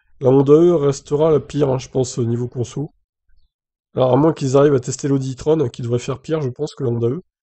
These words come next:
Et encore, c'est même pas sûr sur autoroute, pour le coup. Mais, euh, bon, voilà. En tout cas, le Mustang Mach-E est dans la moyenne, on va dire. On va dire, euh, moyenne haute niveau conso, mais, euh,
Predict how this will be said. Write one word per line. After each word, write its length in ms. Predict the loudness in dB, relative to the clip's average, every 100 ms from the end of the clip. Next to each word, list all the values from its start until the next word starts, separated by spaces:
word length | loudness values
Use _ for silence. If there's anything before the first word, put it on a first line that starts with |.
| _ _ _ _ _ _ _ -4
Et 120 | -2
encore, 300 | 0 -2 -4
c'est 100 | -2
même 140 | -4
pas 100 | -4
sûr 240 | -10 -8 -8
sur 140 | -8
autoroute, 480 | -10 -10 -12 -16 _ _
pour 100 | -10
le 60 |
coup. 240 | -8 -12 -16 _ _ _ _ _ _ -4
Mais, 140 | 0
euh, 240 | 2 2 0
bon, 140 | -2
voilà. 220 | 0 0
En 280 | -4 _ -20
tout 100 | -2
cas, 180 | 4 4
le 120 | 4
Mustang 280 | 2 -2 -2
Mach-E 420 | -2 -4 -4 -2
est 60 | 0
dans 100 | 0
la 60 |
moyenne, 320 | 0 0 -2 -4
on 80 |
va 100 | -6
dire. 300 | -6 -6 -8 _ _ _ _ _ _ _ _ _ _ _ _ _ _ _
On 80 | -2
va 80 | 0
dire, 220 | 4 6
euh, 160 | 6 6
moyenne 520 | 4 4 4 4 2 -2
haute 360 | 0 0 -2 -6
niveau 240 | -4 -4
conso, 480 | -6 -6 -4 -2 0
mais, 180 | 0 0
euh, 260 | -2 -4